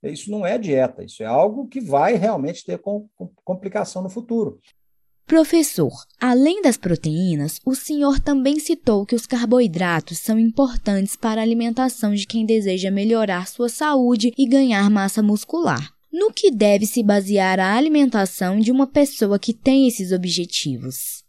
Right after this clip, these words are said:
Speaker 1: O ideal de uma dieta saudável é que ela possa equilibrar quantidades de proteína com carboidratos, de preferência, claro, uma dieta saudável, com carboidratos que a gente chama de complexos,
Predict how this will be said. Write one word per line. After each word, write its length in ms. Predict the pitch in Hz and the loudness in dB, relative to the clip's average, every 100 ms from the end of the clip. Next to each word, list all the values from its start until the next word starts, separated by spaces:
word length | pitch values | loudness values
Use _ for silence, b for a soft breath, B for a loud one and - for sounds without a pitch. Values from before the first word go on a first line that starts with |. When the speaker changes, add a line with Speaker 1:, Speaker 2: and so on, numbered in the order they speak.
| _ _ _ | _ _ _
Speaker 1:
O 140 | 143 | -2
ideal 580 | 202 220 147 165 165 - b b - | 2 6 6 8 6 2 b b -8
de 100 | 156 | -2
uma 140 | 180 | 0
dieta 400 | 123 147 190 170 | 2 4 4 0
saudável 840 | - 143 123 110 151 202 127 104 95 _ _ _ | -2 -2 0 2 2 2 -2 -6 -8 _ _ _
é 100 | 127 | -4
que 80 | 127 | 4
ela 140 | 160 | 4
possa 580 | - 165 220 233 - 185 | 6 6 6 6 4 4
equilibrar 880 | 156 139 185 160 127 127 143 190 269 _ _ _ _ _ | 4 0 -4 0 2 2 2 0 -4 _ _ _ _ _
quantidades 800 | - 180 185 135 156 226 226 202 | 0 0 0 4 4 6 2 0
de 120 | 151 | -2
proteína 760 | 156 165 165 139 120 139 214 240 | -4 -2 2 4 6 6 4 2
com 260 | 233 190 185 | 0 -2 0
carboidratos, 920 | 165 139 147 123 123 170 202 131 - - | 0 0 0 0 2 2 0 -6 -12 -10
de 100 | 123 | -6
preferência, 580 | 156 165 135 175 180 | -6 0 2 2 0
claro, 300 | 131 147 170 | 0 4 4
uma 140 | - 131 | 4 2
dieta 260 | 127 135 | 2 2
saudável, 580 | 127 - 104 131 185 143 | -2 -4 0 4 4 2
com 140 | 160 143 | -4 -4
carboidratos 560 | 139 127 123 143 147 | -4 -2 2 2 0
que 60 | 131 | -6
a 40 | |
gente 120 | 131 | -6
chama 140 | - 131 | -2 -2
de 120 | 123 | -2
complexos, 840 | 139 110 110 160 185 - 101 95 | -2 -4 0 2 2 -2 -14 -16